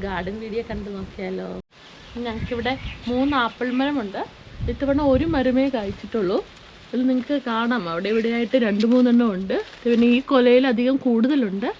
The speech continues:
ഒരു അഞ്ചാറെണ്ണം ഒരുമിച്ചുണ്ടെന്ന് തോന്നുന്നു, ഒരു ഏഴെട്ടെണ്ണം ഉണ്ട്. പിന്നെ ഞങ്ങളുടെ വാഴയുണ്ട്, കഴിഞ്ഞതിൻ്റെ മുമ്പലത്തെ കൊല്ലം അത് വാഴക്കൊല ഉണ്ടായിരുന്നു. ഇത്തവണ ഇതുവരെ ആയിട്ടില്ല, ഉണ്ടാകുമെന്ന് പ്രതീക്ഷിക്കുന്നു.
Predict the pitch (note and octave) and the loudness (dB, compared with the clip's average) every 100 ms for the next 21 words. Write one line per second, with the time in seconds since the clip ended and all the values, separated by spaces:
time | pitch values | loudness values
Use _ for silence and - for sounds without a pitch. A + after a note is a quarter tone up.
0 | - - - - - B3 A#3 B3+ C4+ C#4 | -14 -20 -20 -10 -2 2 2 2 0 0
1 | C#4 C4+ - A#3 B3 B3 A3+ F3+ G#3 A3 | 0 0 -2 0 0 0 -2 -4 -2 -2
2 | F#3 A#3 A#2+ F3+ - - G#3+ G#3+ G#3+ G#3+ | -2 -6 -8 -12 -18 -10 -4 -2 0 -2
3 | G3 G#3+ A#3+ - B3+ A3 - - - - | -2 -2 -4 -2 -2 0 -2 -12 -14 -20
4 | - - - - - - - - - - | -20 -20 -20 -20 -20 -20 -20 -20 -20 -20
5 | - B3 A#3+ C4 B3+ - A3+ A#3 B3 B3 | -4 0 4 4 0 -2 0 2 4 2
6 | C4+ - - - - - - A#3 A3+ B3+ | -2 -8 -20 -20 -20 -20 -8 -6 -4 -2
7 | D#4 A3 A3+ D4 C#4 A#3+ A#3+ C4 C#4 C#4+ | -2 -2 -2 -4 -2 -2 0 0 0 0
8 | D#4 D4 B3+ D4 D4+ E4 C4+ B3 B3+ A#3 | 0 0 0 0 -2 -4 -2 -2 0 2
9 | B3+ B3 - - - A#3 B3 B3+ C#4 A#3+ | 0 -2 -14 -20 -10 0 2 2 0 0
10 | A#3+ C4+ G3+ G3 G3+ G#3 G#3 A#3+ D#4+ - | 2 0 -2 -4 -4 -2 -2 -2 -4 -8
11 | G#3 A3 A3 B3 D4 C#4 - - - F#3 | -6 -2 0 0 0 -4 -16 -20 -10 -2
12 | A3+ C4+ C4+ G#3+ A#3+ - B3 G#3+ D#4+ - | 0 2 0 -2 -4 -4 -4 -4 -8 -8
13 | G3 F#3+ G3+ A3 C4+ C#4+ G#3+ F#3 A3+ - | -6 -4 -4 -2 -2 -2 -6 -4 -4 -4
14 | G#3 A#3 G#3+ | -6 -4 -4